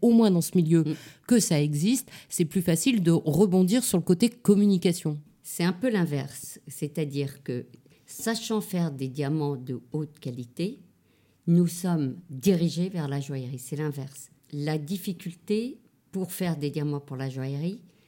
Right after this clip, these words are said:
Speaker 2: c'est de faire des fortes épaisseurs. Je, je vous ai parlé de quatre, cinq, six millimètres. Ce n'est pas si facile que ça à faire. Alors que pour la très haute technologie, il suffit de faire des couches beaucoup plus fines, en fait.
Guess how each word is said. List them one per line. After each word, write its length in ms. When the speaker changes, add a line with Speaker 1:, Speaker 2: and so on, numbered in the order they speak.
Speaker 2:
c'est 200
de 140
faire 460
des 120
fortes 300
épaisseurs. 480
Je, 140
je 120
vous 240
ai 60
parlé 360
de 140
quatre, 340
cinq, 240
six 160
millimètres. 520
Ce 180
n'est 220
pas 300
si 260
facile 400
que 100
ça 220
à 60
faire. 360
Alors 320
que 100
pour 220
la 120
très 200
haute 180
technologie, 720
il 40
suffit 440
de 140
faire 300
des 120
couches 340
beaucoup 400
plus 180
fines, 540
en 80
fait. 200